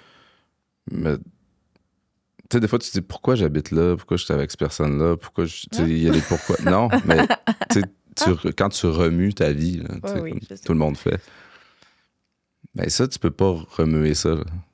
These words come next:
Speaker 1: Ça, c'est, c'est
Speaker 2: Ben, quand
Speaker 1: la
Speaker 2: même.
Speaker 1: chose la plus importante.
Speaker 2: Tu
Speaker 1: Ben
Speaker 2: peux
Speaker 1: non, tu te dis pas, « Voyons, pourquoi j'ai eu cet enfant-là ? »
Speaker 2: Ouais.
Speaker 1: <laughs> Moi, parce que ça fait pas, ça fait pas
Speaker 2: <laughs> Non.
Speaker 1: ça.
Speaker 2: Non, mais, ok, c'est parce que moi, je me posais vraiment la question, qu'est-ce qui m'a, plus à la place de pourquoi, là, qui est super, euh,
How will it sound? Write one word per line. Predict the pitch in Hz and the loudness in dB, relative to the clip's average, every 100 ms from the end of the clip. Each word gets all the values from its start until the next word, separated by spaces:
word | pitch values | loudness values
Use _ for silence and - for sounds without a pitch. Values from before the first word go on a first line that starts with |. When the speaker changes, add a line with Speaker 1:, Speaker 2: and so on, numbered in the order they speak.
| _ _ | _ _
Speaker 1:
Ça, | - 87 | -6 -2
c'est, | 85 - 69 | 0 0 -2
c'est | - - - - - - 214 | -2 -4 -4 -6 -6 -2 0
Speaker 2:
Ben, | 73 | 4
quand | 78 | 4
Speaker 1:
la | 92 | 4
Speaker 2:
même. | |
Speaker 1:
chose | 95 92 85 76 | 2 2 2 2
la | 71 | 0
plus | 80 76 | 0 0
importante. | 73 - - 82 101 - _ _ - | 0 -4 -2 -2 -2 -8 _ _ -14
Speaker 2:
Tu | - | -2
Speaker 1:
Ben | 95 | 2
Speaker 2:
peux | |
Speaker 1:
non, | 85 | 2
tu | - | 0
te | 82 | -4
dis | 76 | -2
pas, « | - 87 | 2 4
Voyons, | 87 95 | 6 4
pourquoi | 80 - 87 | 0 0 2
j'ai | 85 | 2
eu | 87 | 0
cet | - | 0
enfant-là ? » | 80 - 85 135 135 - - _ - | -2 0 0 2 2 0 -2 _ -12
Speaker 2:
Ouais. | |
Speaker 1:
<laughs> | - | -4
Moi, | - 101 113 | 4 6 4
parce | 107 - | 2 0
que | 92 | 2
ça | 95 | 4
fait | 82 254 | 4 4
pas, | - | 4
ça | - - | 2 2
fait | - | 2
pas | 294 | 4
Speaker 2:
<laughs> | |
Non. | - | 4
Speaker 1:
ça. | 311 117 - - - - 214 | 6 4 2 -16 -20 -8 -2
Speaker 2:
Non, | 247 311 | 2 2
mais, | 214 175 - | 2 0 -2
ok, | 190 226 | -2 0
c'est | 208 - - | 0 0 -2
parce | 180 | -2
que | - | 0
moi, | 185 220 | 2 2
je | |
me | 202 | 0
posais | 175 175 175 | 0 0 0
vraiment | 170 175 180 | 0 0 0
la | 190 180 | -2 -2
question, | 170 165 - 180 196 - - - - _ | -4 -4 -4 -4 -4 -14 -20 -20 -20 _
qu'est-ce | - 202 202 | -2 -2 -2
qui | 196 | -4
m'a, | 175 170 - - | -2 -2 -6 -8
plus | - 247 294 | 2 2 4
à | 190 | 2
la | |
place | 185 226 | 2 4
de | 196 | 2
pourquoi, | 180 196 - - 180 | 2 -2 0 2 2
là, | 311 311 | 2 -2
qui | - 170 | -2 -4
est | - | -2
super, | - 180 180 | 0 2 2
euh, | 170 156 156 | 2 0 -2